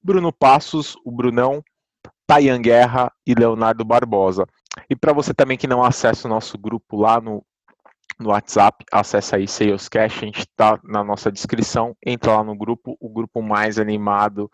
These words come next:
com todo esse universo Salesforce. Espero que vocês tenham gostado desse episódio. Não deixa de colocar seus comentários, feedbacks lá nas nossas redes sociais, site, fanpage, Facebook, Instagram, Twitter, tudo lá, arroba Salescast,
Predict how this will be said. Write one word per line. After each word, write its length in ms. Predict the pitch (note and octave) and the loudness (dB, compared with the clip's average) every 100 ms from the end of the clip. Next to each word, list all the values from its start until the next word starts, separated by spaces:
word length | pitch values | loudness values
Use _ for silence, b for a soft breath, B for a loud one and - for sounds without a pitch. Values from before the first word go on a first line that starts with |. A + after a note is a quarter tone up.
| b b b | b b b
com 220 | - A2+ | -12 -12
todo 240 | - A2+ | -4 -4
esse 180 | G#2+ - | -4 -6
universo 480 | G#2+ G#2 G2+ G2+ - | -4 0 2 0 -4
Salesforce. 840 | - G2+ G2 - G2 G2 G2 - - _ _ _ _ - | -6 -6 -6 -8 -4 -4 -6 -16 -18 _ _ _ _ -16
Espero 300 | - F3+ F#3 | -2 -2 0
que 80 | |
vocês 220 | E3 D3 B2+ | -2 -2 -2
tenham 180 | C#3+ | -2
gostado 360 | B2+ A#2+ B2+ A#2+ | -2 0 2 2
desse 220 | A#2 - | 0 -2
episódio. 720 | G2+ A2+ G2+ A#2 C#3 C#3 C#3+ _ _ _ _ _ - - | -6 -8 0 2 2 0 -16 _ _ _ _ _ -14 -12
Não 120 | C3+ | -2
deixa 260 | D3 D#3+ D3 | 0 2 -2
de 240 | B2 B2 | -2 -4
colocar 400 | - B2 A#2 B2+ | -2 -4 0 0
seus 180 | - A2+ | -2 -12
comentários, 720 | - A#2+ F#2 - A#2+ G#2+ - | -10 -8 -8 2 4 4 0
feedbacks 680 | C3+ A2 F#2 G#2+ A#2 - - | -10 -8 -2 2 2 2 2
lá 140 | A#2 | 2
nas 160 | G#2+ G#2+ | 2 0
nossas 300 | A2 - A2 | -2 -2 0
redes 240 | A2+ G2 | -2 -2
sociais, 540 | G#2+ - B2+ C3 C3+ - B B | -14 -2 2 2 0 -8 B B
site, 420 | - - D#3+ - | 0 2 2 0
fanpage, 600 | - C#3+ C3 C3+ C3 B2+ | -4 -4 0 2 2 2
Facebook, 800 | A#2 - D#3 - A#2+ A#2+ C3 - | -2 0 0 0 -6 -4 -4 -2
Instagram, 560 | C#3 - A2+ G#2+ A#2+ C3 _ | -4 0 -2 2 0 0 _
Twitter, 420 | C3+ B2+ C#3+ D3 - - | -6 -2 0 0 -2 -10
tudo 240 | D#3 E3 | -4 2
lá, 240 | C#3+ C#3 - | 6 6 4
arroba 440 | - B2 C3+ C3+ C#3 | 0 0 0 0 -2
Salescast, 720 | - B2 - - A#2 A#2+ - | 0 -2 -2 2 2 2 -6